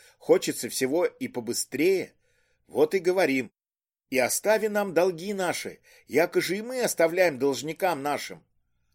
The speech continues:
А оставляем ли? Не получается что-то у подчинённого, сразу в отставку. Не нравится начальник? Интригуем безо всякой совести. До того ожесточились,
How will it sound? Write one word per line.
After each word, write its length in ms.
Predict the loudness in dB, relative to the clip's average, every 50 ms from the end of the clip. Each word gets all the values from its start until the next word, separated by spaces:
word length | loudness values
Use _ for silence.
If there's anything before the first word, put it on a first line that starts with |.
| _ _ _ -12
А 120 | -10 -10
оставляем 640 | -10 -10 -10 -10 -8 -4 -2 -2 -2 -2 -4 -6
ли? 200 | -10 -14 -14 -16 _ _ _ _ _ _ _ _ _ _ _ _
Не 140 | -12 -10 -8
получается 640 | -4 -2 -2 -2 2 2 4 4 4 2 -2 -4 -6
что-то 320 | -4 -2 -2 0 0 0
у 40 | 0
подчинённого, 840 | 0 -2 -6 -4 -4 -6 -4 -2 -2 -2 0 0 2 2 0 0 -2 -12 _ -14
сразу 400 | -8 -2 2 2 2 2 2 0
в 80 | -2
отставку. 680 | -2 -2 -2 2 2 2 2 2 0 -2 -2 -2 -2 _ _ _ _ _ _ _ _ _ -12
Не 120 | -8 -4
нравится 440 | 0 2 4 4 4 4 2 0 -2
начальник? 600 | -2 -2 2 4 4 4 4 2 -2 -6 -10 -14 _ _ _ _ _ -12
Интригуем 680 | -12 -10 -6 -4 -4 -4 0 2 4 4 4 2 2
безо 240 | 2 2 2 2 2
всякой 320 | 2 2 2 2 0 -2
совести. 580 | 0 0 0 0 0 0 -2 -6 -6 -8 -10 -10 _ _ _ _ _ _ _ _ _ _ _ _ _ _ _
До 140 | -14 -10 -6
того 260 | -4 -2 0 0 0
ожесточились, 800 | 0 0 -2 -4 -2 -2 -2 -2 -2 -4 -2 -2 -2 -4 -4